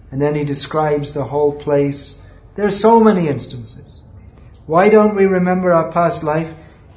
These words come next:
Because we have, well, many people do actually. Most people don't. Many people do. But we don't because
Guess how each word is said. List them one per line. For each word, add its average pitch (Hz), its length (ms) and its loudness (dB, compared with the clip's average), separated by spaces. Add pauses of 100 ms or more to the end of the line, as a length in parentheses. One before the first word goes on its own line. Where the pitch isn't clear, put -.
Because 220 640 0
we 214 140 0
have, 190 320 -2 (600)
well, 185 340 2
many 214 240 4
people 180 360 -2
do 175 260 2
actually. 117 460 -10 (220)
Most 185 340 2
people 151 280 -8
don't. 127 320 -10 (640)
Many 151 300 -6
people 151 300 -8
do. 139 220 -4
But 151 180 -6
we 160 120 -6
don't 180 500 0 (600)
because 196 920 0